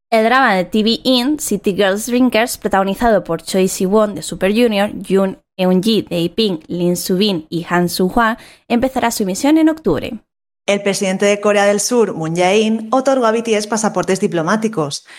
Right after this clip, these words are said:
Speaker 2: Se entregan a personas que no pertenecen al gobierno cuya contribución al país es muy significativa. Pueden viajar a más de cien países sin visados, entre otros beneficios.
Speaker 1: S M Entertainment ha confirmado que aespa lanzará su primer mini álbum llamado Savage el cinco de octubre.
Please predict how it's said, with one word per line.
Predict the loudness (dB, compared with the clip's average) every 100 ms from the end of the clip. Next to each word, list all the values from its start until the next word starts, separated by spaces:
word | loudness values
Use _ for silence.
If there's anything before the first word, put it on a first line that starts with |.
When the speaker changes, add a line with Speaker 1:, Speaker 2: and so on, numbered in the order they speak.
| -16
Speaker 2:
Se | -8
entregan | -4 0 0 2 0
a | 0
personas | -2 -2 -2 -2
que | -2
no | 0
pertenecen | 0 0 -2 -2
al | -2
gobierno | 0 0 0 0 -2
cuya | 2 2 2
contribución | 0 0 0 0 0
al | 0
país | 0 0 0
es | -2
muy | -4
significativa. | -4 -6 -6 -6 -4 -2 0 -2 -6 _ -20 -20 -6
Pueden | 0 0
viajar | 2 0 0 0
a | 0
más | 0 0
de | -2
cien | -2 -2
países | 0 -2 -2 -4
sin | -4
visados, | -6 0 0 0 -2 -2
entre | 0 2 2
otros | 0 -2
beneficios. | -4 -6 -4 -4 -4 -6 -6 -10 _ _ _ -4
Speaker 1:
S | 0 2
M | 2
Entertainment | 2 2 2 2 0 -2
ha | -2
confirmado | -2 -2 0 2 0
que | 0
aespa | -2 0 -2 -2 -2
lanzará | 0 0 0 -2
su | -2 -4
primer | -2 0 0
mini | 0 2 2
álbum | 2 2 0
llamado | 2 2 0
Savage | -4 0 2 0 -4
el | -4 -2
cinco | 0 0
de | 0
octubre. | 0 0 0 -2 -8